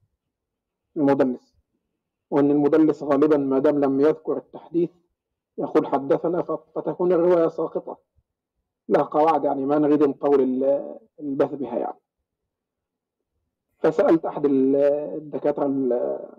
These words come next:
الأساتذة الم-، المعروفين جدًا في ال-، في الوسط العلمي،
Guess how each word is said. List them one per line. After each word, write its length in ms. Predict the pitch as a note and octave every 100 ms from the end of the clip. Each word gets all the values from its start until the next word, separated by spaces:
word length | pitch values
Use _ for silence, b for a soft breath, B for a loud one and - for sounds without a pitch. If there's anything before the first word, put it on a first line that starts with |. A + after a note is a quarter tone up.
| _ A3+ G#3+ A3 _ _ -
الأساتذة 400 | C#3 C#3 D3 C#3+
الم-، 720 | C3+ B2+ D3 C#3 C#3 C3+ C#3+
المعروفين 720 | C3+ C#3 C3+ B2+ - C#3 D3
جدًا 360 | C#3+ C3+ C#3 C3
في 100 | C3
ال-، 640 | A#2+ A#2+ B2 - - - -
في 60 | C3+
الوسط 340 | C#3+ C#3+ B2+
العلمي، 460 | A#2+ C#3 C#3 D3+